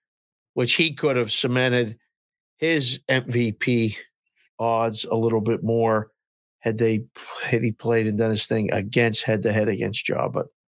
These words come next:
it's only one game. Um, I like it. I think we'll bet over. I think I,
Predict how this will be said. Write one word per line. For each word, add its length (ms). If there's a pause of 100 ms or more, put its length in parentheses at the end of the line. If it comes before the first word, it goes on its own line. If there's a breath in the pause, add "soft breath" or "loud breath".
it's 160
only 180
one 220
game. 300 (500 loud breath)
Um, 500
I 60
like 300
it. 180 (600)
I 20
think 220
we'll 80
bet 180
over. 420
I 120
think 200
I, 200